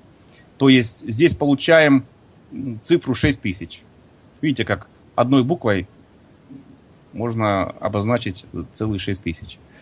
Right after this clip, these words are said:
Дальше буква «ок». Э, числовое значение этой буквы в старославянской кириллице —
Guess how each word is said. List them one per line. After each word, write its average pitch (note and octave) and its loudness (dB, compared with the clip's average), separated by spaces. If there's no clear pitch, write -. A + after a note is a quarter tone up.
Дальше D3 2
буква C#3 4
«ок». - 2
Э, B2+ 2
числовое D#3+ 4
значение D#3 0
этой C#3+ 2
буквы C#3 2
в - -18
старославянской C#3 0
кириллице — D#3+ 0